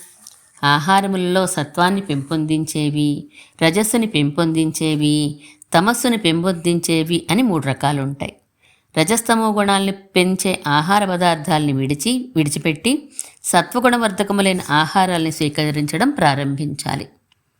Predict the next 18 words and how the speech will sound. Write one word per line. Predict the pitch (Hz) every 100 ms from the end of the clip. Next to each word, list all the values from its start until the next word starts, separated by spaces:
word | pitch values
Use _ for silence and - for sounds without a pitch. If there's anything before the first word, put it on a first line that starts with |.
| _ _ _ _ _ _ -
ఆ | 175
తర్వాత | 196 214 220 220 220 269 311 - _ _ _ _ _ _ -
కర్మలని | 165 170 220 220 208 156 151 196 -
ఫలమందు | 170 190 226 240 254
ఆశ | 170 165 185
విడిచి | 180 170 196 254 165
చేయాలి. | 139 143 147 - _ _ _ _ _
భగవంతుడు | 190 185 226 247 240
ఏదైనా | - 180 185 214 220
ఫలితాన్నిస్తే | 214 175 175 214 214 208 208
పుచ్చుకోవచ్చు | 208 170 - 196 185 180
తప్ప | 151 139 - 220 269 - - _ -
తాను | 214 262 -
అడగకూడదు. | 147 208 220 151 147 - - _ _ _
ఏ | 160 170
కర్మను | 170 156 170 175 175
చేస్తూ | 170 - 170
ఉన్నా | 165 165 165 214 240